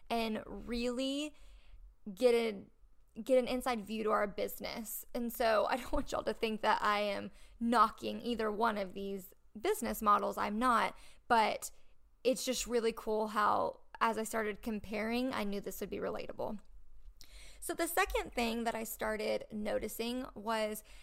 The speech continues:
as we were in Chick-fil-A, I just kept noticing their customer service was beyond five stars. They are taught to respond when you say, "Thank you," they say, "My pleasure."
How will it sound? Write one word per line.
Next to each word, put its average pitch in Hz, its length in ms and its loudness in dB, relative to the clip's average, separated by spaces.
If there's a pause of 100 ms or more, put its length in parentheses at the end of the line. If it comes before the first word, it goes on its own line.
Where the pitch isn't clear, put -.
(140)
as 254 220 0
we 339 100 0
were 302 160 0
in 247 220 -2
Chick-fil-A, 208 880 -2
I 233 100 -2
just 247 220 -8
kept 330 320 -6
noticing 254 720 -2
their 233 160 -2
customer 269 560 -6
service 240 760 -2 (360)
was 214 760 2
beyond 208 540 0
five - 200 -8
stars. - 520 -8 (440)
They 226 600 2 (340)
are 220 180 2
taught 220 460 2
to 226 140 -4
respond 220 840 0
when 214 400 -2
you 220 160 0
say, 220 220 -2
"Thank 220 340 -4
you," 311 220 0
they 208 240 0
say, 214 260 -4
"My 214 240 -4
pleasure." - 680 -4